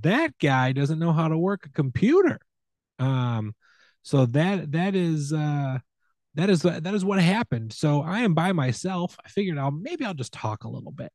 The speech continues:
So maybe I'll do some more in depth a little bit here. So let's, let, let's take a look here. I'm curious, where did the Elvis episode, where is that right now?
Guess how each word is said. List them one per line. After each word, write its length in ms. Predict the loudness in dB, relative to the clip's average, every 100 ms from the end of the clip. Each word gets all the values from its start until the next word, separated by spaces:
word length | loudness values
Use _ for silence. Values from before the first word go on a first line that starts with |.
| _
So 360 | 0 4 4 0 _ _ -20 -20 _ _ 0
maybe 140 | 4
I'll 80 | 4
do 160 | 6 4
some 220 | 4 0
more 560 | 0 0 2 2 0
in 300 | -2 -6 -6
depth 440 | -4 -4 -6 -12 -14
a 60 | -10
little 280 | -10 -10 -18
bit 220 | -18 -20
here. 320 | _ -18 -18 -16
So 200 | -6 -4
let's, 260 | -4 -6
let, 180 | -6 -4
let's 160 | -6 -2
take 180 | -2
a 40 | 0
look 260 | -2 -4 _
here. 300 | -20 -20 -20 _ _ _ -10
I'm 120 | -10
curious, 680 | -10 -4 0 0 0 -8 -10
where 380 | -8 -6 -2 -2
did 440 | -2 -4 -4 -6
the 140 | -10 -18
Elvis 400 | -18 -18 -20 -20
episode, 520 | -20 _ -20 -20 -20 _ _ _
where 220 | -6 -6 -6
is 200 | -6 -6
that 220 | -16 -16
right 180 | -18 -18
now? 280 | -20 -20